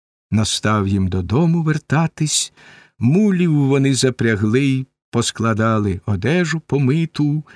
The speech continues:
Спосіб надумала знов ясноока богиня Афіна,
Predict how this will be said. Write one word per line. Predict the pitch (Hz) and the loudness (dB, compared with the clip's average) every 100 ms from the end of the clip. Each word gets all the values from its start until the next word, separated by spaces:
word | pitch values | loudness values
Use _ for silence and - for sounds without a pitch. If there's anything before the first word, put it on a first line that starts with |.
| - _ _ _ | -20 _ _ _
Спосіб | - - - 175 180 - 160 127 | -6 -6 -2 -2 0 -2 -4 -2
надумала | 147 120 147 180 165 160 160 | -2 -2 -2 0 0 0 -2
знов | 117 135 147 190 185 160 113 | -2 0 0 0 0 -2 -6
ясноока | 104 139 - - 135 143 147 - 143 | -4 -2 -2 -2 0 0 0 -2 -2
богиня | 123 127 123 170 143 127 110 | 0 0 0 0 0 0 0
Афіна, | - 208 226 196 190 | -2 0 2 2 2